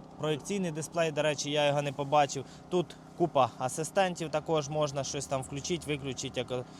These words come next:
еко-офф, е, парктроніки, І С П можна відключити. Тут є такі штучки, сюди монетки вставляються, ну, там, де платні дороги є, зручна фітча. В цілому автомобіль класний.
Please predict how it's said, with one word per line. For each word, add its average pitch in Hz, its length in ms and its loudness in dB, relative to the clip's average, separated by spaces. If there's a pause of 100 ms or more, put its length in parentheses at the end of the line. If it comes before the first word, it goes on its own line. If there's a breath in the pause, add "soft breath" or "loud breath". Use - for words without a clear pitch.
(240 loud breath)
еко-офф, 151 680 4 (200)
е, 135 300 4
парктроніки, 143 1120 0 (180)
І 135 140 0
С 131 120 -2
П 180 180 -2
можна 147 320 0
відключити. 131 560 -6 (400 loud breath)
Тут 156 160 -2 (160)
є 135 160 0
такі 131 320 -8
штучки, 131 380 -6
сюди 120 200 -4
монетки 151 460 -2
вставляються, 135 880 0 (600)
ну, 123 100 -6
там, 117 220 -2
де 113 80 -2
платні 127 340 -2
дороги 127 380 0
є, 151 220 2 (240)
зручна 131 480 -4
фітча. 127 440 -2 (360 loud breath)
В - 40 -20
цілому 220 260 2
автомобіль 151 440 4
класний. 151 460 4